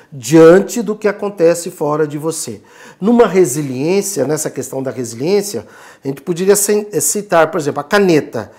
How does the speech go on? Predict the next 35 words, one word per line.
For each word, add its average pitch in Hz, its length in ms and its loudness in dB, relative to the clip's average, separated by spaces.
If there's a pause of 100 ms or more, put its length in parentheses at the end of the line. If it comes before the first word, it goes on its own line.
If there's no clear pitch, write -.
(220)
Ela 135 140 2
tem 190 220 0
baixa 180 640 6
resiliência, 156 920 0
né? 151 180 0 (360)
Porque - 200 -2
se 170 140 2
eu 220 100 8
forçar 160 560 2
aqui, 143 260 -2
ela 208 140 6
vai 139 180 2
quebrar 170 920 4
e 170 60 -2
não 156 380 4
vai 196 380 4 (340)
retomar 180 840 2
ao 175 140 -2
que 175 100 -6
ela 180 240 2
era 196 320 -2
antes. 143 560 2 (340)
O - 80 -8
papel, 208 680 6 (220)
ele 147 160 -2
já 180 160 0
tem 202 160 4
uma 214 120 2
resiliência 208 720 4
maior. 233 560 4 (300)
Quer 160 120 -2
dizer, 143 180 -2
eu 151 140 8
amasso, 156 1040 0
né? 170 280 0